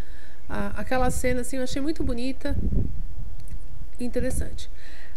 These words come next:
Aí depois dessa cena, já pula pra cena do cassino, que é a segunda cena, on-, on-, a Modeste está lá e um cara tá apostando. Ela, se eu não me engano, é uma croupier. Eu acho que é esse o nome,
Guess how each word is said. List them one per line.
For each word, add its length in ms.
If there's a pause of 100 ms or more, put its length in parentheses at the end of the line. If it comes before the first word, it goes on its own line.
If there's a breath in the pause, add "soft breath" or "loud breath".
Aí 180
depois 360
dessa 220
cena, 640
já 200
pula 280
pra 140
cena 260
do 120
cassino, 580
que 100
é 40
a 20
segunda 540 (120)
cena, 600
on-, 280
on-, 360 (400 loud breath)
a 80
Modeste 560
está 320
lá 480 (280 loud breath)
e 120
um 80
cara 260
tá 120
apostando. 960
Ela, 300
se 140
eu 40
não 60
me 100
engano, 440 (240)
é 60
uma 180
croupier. 640 (320 loud breath)
Eu 100
acho 220
que 80
é 100
esse 220
o 40
nome, 380